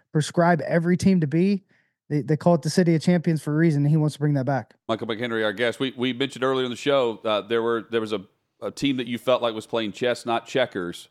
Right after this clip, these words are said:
Speaker 2: and you're gonna make Chad Withrow very pleased with said team.
Speaker 1: <laughs>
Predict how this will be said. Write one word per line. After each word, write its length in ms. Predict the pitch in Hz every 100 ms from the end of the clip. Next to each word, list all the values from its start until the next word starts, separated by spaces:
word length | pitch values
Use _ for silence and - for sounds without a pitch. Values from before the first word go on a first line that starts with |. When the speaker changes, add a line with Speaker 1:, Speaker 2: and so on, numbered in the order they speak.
| _ _ _ _ _
Speaker 2:
and 380 | - 107 104 101
you're 80 | 101
gonna 120 | 110
make 180 | 107 110 _ _
Chad 200 | - 110
Withrow 240 | 107 113 107
very 320 | 110 113 113
pleased 720 | 107 - 135 123 95 - - _ _ _ -
with 140 | 101
said 260 | - 208 -
team. 300 | 95 80 - _ _ _ _ _ _ _ _ - _
Speaker 1:
<laughs> 120 | 180